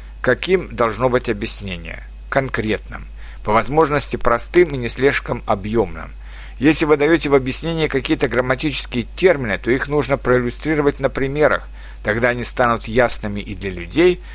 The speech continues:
которые не любят или боятся грамматики.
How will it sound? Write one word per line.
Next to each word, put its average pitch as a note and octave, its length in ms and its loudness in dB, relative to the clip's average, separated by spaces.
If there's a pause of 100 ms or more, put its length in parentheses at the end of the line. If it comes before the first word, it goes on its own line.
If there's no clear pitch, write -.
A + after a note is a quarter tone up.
(180)
которые C#3+ 360 4
не C#3+ 120 2
любят C#3+ 400 6
или C#3 180 2
боятся B2 520 2
грамматики. G#2+ 760 -2